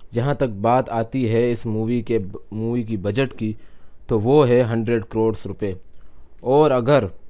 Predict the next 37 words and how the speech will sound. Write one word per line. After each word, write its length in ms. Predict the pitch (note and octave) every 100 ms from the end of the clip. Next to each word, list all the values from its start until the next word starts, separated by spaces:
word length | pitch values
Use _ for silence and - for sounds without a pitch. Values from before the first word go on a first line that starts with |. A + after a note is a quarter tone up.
| - - - - -
बात 320 | G#2 B2 B2+
करें 260 | - A#2+ A#2+
फर्स्ट 400 | - C3 B2 A2+
डे 200 | B2 B2
कलेक्शन 580 | A#2+ A2+ A2+ - A#2+ A2
की, 240 | A2 F#2+ - - - -
तो 100 | B2
इस 200 | C#3 -
मूवी 280 | B2+ B2 B2+
का 120 | A#2+
फर्स्ट 300 | A2+ B2 G#2+
डे 140 | A#2 A2+
कलेक्शन 600 | A2+ A2+ - B2 A2+ G2
है 320 | G#2 A2 C3+ - - - - - - - - -
ट्वेंटी 580 | B2 C3+ - C#3+ C#3+ C#3 - - - - -
करोड़ 320 | C3 B2 G#2 - - - - -
और 100 | G2+
सेकंड 380 | G#2 B2+ B2 B2+
डे 100 | B2
कलेक्शन 460 | A2+ A#2+ A2 B2 A2+
था 220 | A2 A2+
इस 140 | A2+
मूवी 260 | A2+ A2+ A2+
का 180 | A#2 A2
इलेवन 320 | A2 A2+ A#2
पॉइंट 320 | - A2 A2
नाइंटी 280 | G#2+ G#2 G#2+
फ़ाइव 300 | - A#2+ A#2+ -
करोड़, 260 | B2 B2 A2+ - - - -
थर्ड 200 | B2 B2
डे 180 | A#2+ B2
कलेक्शन 440 | A#2 A2+ A2 A#2
था 100 | A2+
एट 220 | G#2+ A2+ G#2
पॉइंट 280 | A2 G#2+
सिक्सटी 320 | - F#2+ - G#2+
फ़ाइव 280 | A2+ A#2+